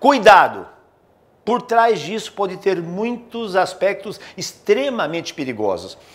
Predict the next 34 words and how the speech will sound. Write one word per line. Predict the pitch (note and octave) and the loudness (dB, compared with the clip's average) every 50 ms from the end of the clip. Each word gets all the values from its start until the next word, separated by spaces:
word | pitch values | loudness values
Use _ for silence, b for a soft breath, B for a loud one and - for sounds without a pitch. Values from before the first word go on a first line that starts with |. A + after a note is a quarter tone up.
| B B B B B B B | B B B B B B B
É | D#4 D4+ | 0 0
claro | - C4 C#4 A#3 F#3 | 4 6 6 6 4
que | - | 2
se | - F3 | -2 -4
você | F3+ F#3 F#3 - G3+ | -2 -2 -2 -2 -4
está | F#3 - - F#3+ F3 - - | -4 2 2 2 2 4 2
há | A3+ | 2
um | C4+ D4 C4 A3+ G#3 | 2 2 0 -2 0
ano | G#3+ A#3+ C4+ C4+ B3+ A#3 G3 D#3+ C#3+ B2 A#2+ - | 2 2 2 2 2 0 0 -4 -6 -8 -8 -6
ou | D3 E3+ E3+ | -2 -2 -2
dois | D#3 C#3+ E3 E3 D#3 - | 0 0 0 0 0 0
sem | - D#3 C#3+ | -2 -6 -6
treinar, | C3+ D3 B2+ A2+ A2 B2 E3 F#3 F3+ D#3 C3 | -6 -4 -4 -4 -2 0 4 4 4 4 2
você | A#2+ C#3+ C#3+ - F3+ | 0 -4 -4 -4 -4
não | F3 G3 G#3+ G3+ | -6 -4 -6 -8
precisa | - F3+ D#3 B2+ - - F#3 G#3 G#3+ E3+ D#3+ C3+ | -8 -8 -8 -8 -10 -12 -12 -10 -6 -4 -4 -4
esperar | C3 - - - E3+ D#3 D#3+ D#3+ D3+ F3+ | -4 -6 -4 -2 0 2 4 4 2 2
um | G#3+ A3+ G#3 F#3+ | 0 -2 -2 -2
ano | G3+ G#3 G3 F3+ | -4 -4 -4 -4
ou | D3+ | -4
dois | D3+ E3 D#3+ - | -4 -4 -6 -6
pra | - F3 - | -8 -10 -10
ficar | - - F#3+ E3+ F#3+ | -6 -2 0 0 0
em | A3+ - | 0 -4
forma. | - - B2+ A2 G#2 - F#2+ F#2 B B B B B B B - | -2 0 2 2 2 0 -4 -10 B B B B B B B -10
O | F#3 F3 | -8 -8
seu | - - G#3+ G3 - | -2 0 2 2 0
corpo | - - - E3 G3 G#3+ G#3+ G#3+ - - D#3 | 0 -2 2 6 8 8 8 6 4 -2 -10
precisa | - - F3 D#3+ D#3 - - - F3+ E3 F3 | -10 -8 -8 -8 -8 -10 -12 -12 -8 -6 -6
de | E3+ D3 F3+ | -4 -6 -8
um | F3 | -12
período | - - D#3 D3+ C#3+ D3 G3 F#3+ D#3+ G3 | -8 -4 -4 -2 -2 -4 -6 -10 -12 -14
de | D#3 C3+ E3+ E3 | -12 -8 -6 -6
adaptação. | E3 D#3 E3+ E3+ E3+ - - D3+ B2 - - - A2+ A2 F#2 | -6 -6 -6 -8 -8 -6 -4 -4 -4 -4 -6 -8 -10 -10 -10